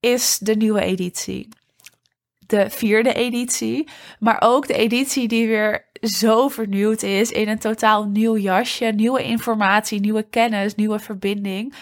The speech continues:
En het wordt waanzinnig. En we zijn natuurlijk achter de schermen altijd eigenlijk direct weer bezig met voorbereidingen. Maar we hebben besloten dat we iets extra's willen doen deze editie.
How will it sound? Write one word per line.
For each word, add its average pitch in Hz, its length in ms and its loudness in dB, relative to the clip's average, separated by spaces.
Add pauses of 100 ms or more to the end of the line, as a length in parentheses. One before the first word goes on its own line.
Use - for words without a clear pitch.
(240)
En 226 140 -2
het 226 140 0
wordt 233 520 0
waanzinnig. 214 1000 2
En 196 420 -4
we 208 100 -2
zijn 214 240 2
natuurlijk 220 280 -2
achter 220 300 2
de 214 80 -4
schermen 208 440 -2
altijd 208 300 0
eigenlijk 202 400 -4
direct 208 420 -2
weer 208 120 -6
bezig 196 380 -2
met 190 160 -8
voorbereidingen. 196 960 -2 (720)
Maar 226 440 2
we 208 80 2
hebben 277 240 2
besloten 226 760 2
dat 226 260 2
we 208 300 2
iets 226 220 -6
extra's 196 560 -2
willen 185 220 -4
doen 185 200 -6
deze 180 300 -2
editie. 185 680 -8